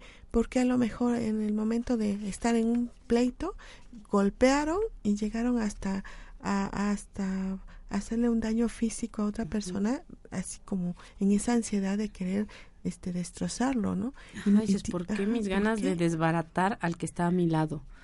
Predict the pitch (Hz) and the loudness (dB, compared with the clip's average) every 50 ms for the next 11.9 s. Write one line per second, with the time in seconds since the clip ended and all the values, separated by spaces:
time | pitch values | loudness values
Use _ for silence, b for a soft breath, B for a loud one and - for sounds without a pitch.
0 | B B 202 196 190 180 165 165 - 196 208 208 220 214 214 208 208 190 185 180 | B B -2 0 2 0 0 2 4 2 2 4 4 2 2 2 2 0 0 0
1 | 175 185 180 - 185 180 - - - 208 226 214 226 285 311 254 170 180 170 - | 0 -2 0 -2 -2 -2 -2 -2 0 0 2 2 2 0 0 0 -2 -6 -6 -4
2 | - 349 - 359 339 - - 339 349 370 370 381 359 359 349 330 311 277 254 - | -2 -2 -2 -2 -4 -2 0 0 0 0 -2 -4 -4 -4 -4 -4 -4 -4 -4 -2
3 | 190 190 185 185 - - 185 180 190 190 220 226 165 160 170 180 190 185 185 180 | -2 -2 -2 -2 -2 2 2 2 2 2 0 -2 0 0 0 0 0 0 0 0
4 | 180 175 185 180 185 - - 226 226 - 190 190 196 208 208 - 180 180 185 180 | 0 0 0 -2 -2 0 2 2 2 2 2 2 2 2 2 2 2 2 4 2
5 | 175 170 175 170 170 180 196 233 262 294 294 285 277 226 196 - - 208 202 202 | 2 2 2 2 2 0 0 0 -2 -2 -2 0 0 -2 -2 -2 -2 0 0 0
6 | 202 - - 190 - - - - 208 202 190 180 175 170 165 - 202 285 - B | 0 -2 -6 -10 -10 -10 -10 -6 -4 -2 0 0 0 -2 -2 -4 -6 -10 -10 B
7 | B B B B 180 160 160 156 165 170 170 175 160 151 151 - 180 170 - 170 | B B B B 0 2 2 4 4 2 2 2 2 2 4 2 2 2 2 -2
8 | 175 175 - - 196 175 170 175 196 202 214 240 302 - - - 233 220 214 214 | -2 -2 0 0 0 2 6 8 10 10 10 10 6 4 2 2 2 4 4 4
9 | 226 269 - - - - 208 202 202 196 202 214 220 247 254 247 220 208 - - | 2 2 0 -4 -2 0 0 2 2 2 2 2 2 2 2 2 0 -2 -2 -4
10 | 190 - - - - 175 - - - - 202 190 185 165 - 175 170 170 175 214 | -4 -4 -6 -8 -10 -10 -10 -12 -10 -4 -2 0 0 0 -2 -2 -2 2 2 2
11 | 233 - - 196 - - 196 190 190 190 190 214 240 - - - 277 311 | 2 2 0 0 0 2 2 2 2 2 2 0 -2 -2 -2 -2 -2 -2